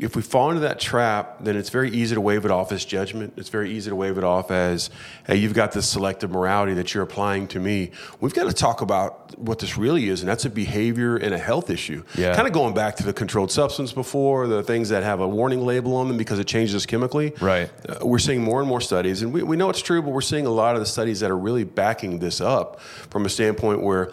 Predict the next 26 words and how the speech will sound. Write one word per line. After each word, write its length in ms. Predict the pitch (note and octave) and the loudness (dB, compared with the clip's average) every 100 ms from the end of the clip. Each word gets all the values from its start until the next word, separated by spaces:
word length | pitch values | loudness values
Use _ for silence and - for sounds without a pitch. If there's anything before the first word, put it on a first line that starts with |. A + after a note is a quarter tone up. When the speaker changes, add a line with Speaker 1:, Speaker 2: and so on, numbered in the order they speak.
| - | -8
Speaker 1:
consuming 460 | - G#2 - C#3 A#2+ | -6 -2 0 2 2
pornography 760 | - G#2 G#2+ A2 G2 F#2+ F#2 F2 - - - - | 2 2 2 0 -2 -2 -2 -4 -16 -20 -20 -6
is 480 | C3 C3 A#2+ G#2+ - - | 0 2 2 0 -2 -6
a 80 | F#2+ | -4
health 340 | F#2 A2+ - | -2 -2 -2
risk. 440 | - - - - - | -8 -6 -8 -10 -8
Speaker 2:
Yeah. 300 | - E2+ E2 D#2+ | -2 2 2 0
Speaker 1:
Um, 200 | D2+ - - | -4 -10 -2
you 80 | C3+ | 2
know, 220 | C3+ - - - _ - | 2 -2 -18 -20 _ -2
I 60 | |
wanna, 280 | D3+ B2+ F#2+ | 2 2 2
uh, 180 | - G2 - | 0 -2 -4
expand 380 | G#2+ - G2 F#2+ | -8 -2 0 2
on 80 | F2 | 2
that 120 | E2+ | 2
a 60 | |
little 120 | F2 F2 | 2 0
bit 120 | D#2 | 2
further 280 | F2+ E2 D#2+ | 4 4 4
and 80 | |
Speaker 2:
Yeah, 80 | A2 | 2
Speaker 1:
support 320 | F#2+ - G2 | 2 4 6
Speaker 2:
sure. 40 | F#2 | 4
Speaker 1:
it 60 | |
here. 260 | E2 F#2+ | 2 2